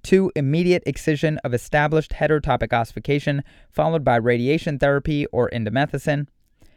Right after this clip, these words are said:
three, postoperative administration of ethyl hydroxydiphosphonate, four, preoperative administration of radiation therapy one week before surgery, and five, postoperative administration of radiation therapy.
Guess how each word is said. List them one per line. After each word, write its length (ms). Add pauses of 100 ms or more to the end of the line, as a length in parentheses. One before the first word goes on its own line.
(200)
three, 280
postoperative 720
administration 840 (240)
of 220
ethyl 340
hydroxydiphosphonate, 1500 (600)
four, 400
preoperative 600
administration 720
of 140
radiation 560
therapy 560
one 280
week 220
before 320
surgery, 520 (340)
and 160
five, 380
postoperative 640
administration 720
of 100
radiation 520
therapy. 480